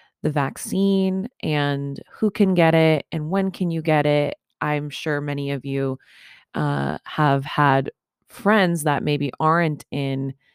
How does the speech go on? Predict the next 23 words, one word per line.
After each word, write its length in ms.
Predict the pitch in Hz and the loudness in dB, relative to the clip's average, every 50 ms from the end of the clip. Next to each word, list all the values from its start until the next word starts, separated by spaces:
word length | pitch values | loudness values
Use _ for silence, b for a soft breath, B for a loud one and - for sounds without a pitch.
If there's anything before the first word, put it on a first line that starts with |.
| _ _ _ _ _ _ _ _ _ _ _ - - | _ _ _ _ _ _ _ _ _ _ _ -2 -2
essential 440 | 156 - - 147 139 - 151 143 | 0 2 2 2 2 2 2 2
working 380 | 139 143 135 131 - - 143 139 | 2 2 0 0 -2 -4 -4 -2
positions, 560 | - 165 135 139 143 - - 139 - - 156 | 0 0 2 2 0 0 0 -2 -2 -4 -4
but 140 | - - 151 | -2 -2 0
have 220 | 147 165 151 151 | 0 0 0 0
yet 300 | 151 151 208 254 - - | 0 0 2 2 0 0
somehow 340 | - - 208 202 202 220 220 | -2 0 2 2 4 4 4
got 240 | 196 185 190 240 262 | 4 4 4 6 4
a 60 | 208 | 4
vaccine. 760 | 147 135 107 73 - - - - 127 131 127 123 131 131 131 - - | 2 2 0 0 -2 -6 -10 -8 -6 -6 -4 -4 -6 -6 -6 -8 -6
And 580 | - 147 139 139 139 135 135 135 135 135 135 - - _ _ _ _ _ _ _ _ _ _ - | -4 -2 -2 0 0 -2 -2 -2 -4 -6 -6 -8 -10 _ _ _ _ _ _ _ _ _ _ -4
it's 140 | 165 165 - | 0 2 4
interesting 440 | 185 175 - 170 156 - 151 151 143 | 4 4 4 0 0 0 -2 -2 -2
because 300 | 147 - - 160 135 151 | -4 -2 -2 -2 -2 -2
it 140 | 151 - | -2 0
does 180 | - 151 156 147 | 2 2 2 2
seem 240 | - - 147 143 139 | 0 -2 -4 -4 -2
disproportionate, 880 | 143 143 - - 151 - - 156 151 147 - 147 139 139 135 131 - _ b b b b b b b b b | -4 -6 -4 -4 -6 -4 -2 -2 -2 -2 -2 -4 -4 -4 -4 -4 -6 _ b b b b b b b b b
um, 460 | - 143 139 135 135 135 - - - - _ _ _ _ - - - | -2 -2 0 0 -2 -2 -4 -6 -10 -12 _ _ _ _ -20 -10 -4
and 120 | - 156 151 | -2 0 2
not 180 | 147 139 139 | 2 0 0
the 80 | - 143 | -2 -2
same 400 | - - 139 135 135 135 135 | -2 -2 -2 -2 -2 -4 -4